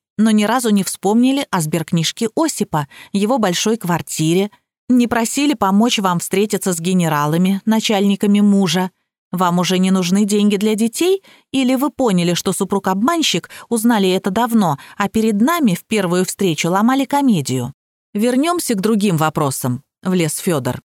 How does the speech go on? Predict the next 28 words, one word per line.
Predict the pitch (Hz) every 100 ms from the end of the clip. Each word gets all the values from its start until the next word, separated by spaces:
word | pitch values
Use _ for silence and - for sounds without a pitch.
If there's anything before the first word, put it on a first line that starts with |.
| _ -
«Игорь | 302 269 220
Венёв | 170 165 160 190 226
был | 185 285 277
убит | 214 254
ручкой | 247 247 - 240
Харитонова, | 247 240 214 160 135 120 - _ _ _ -
той | 285
самой | - 269 226 196
антикварной | 202 208 208 214 196 185
штуковиной, | - 202 - 320 220 180 160
которую | 185 208 202 190
Роман | 202 208 190 180
Бубнов | 208 214 320 - -
преподнёс | 220 220 220 262 277 220
Алевтине | 214 208 - 294 247
в | 185
благодарность | 202 208 208 262 214 190
за | 190
помощь | 190 233 214 202
его | 220 226
матери. | 233 196 139 139 117 - _ _ _ -
Жена | 160 175 269
Григория | 262 202 196 233 185
Игоревича | 170 160 143 170 202 240 302
передала | 233 214 185 190 254
хитроумный | 262 220 190 196 226 208 196
шприц | - 247 277 208
дочери, | 175 180 147 165 151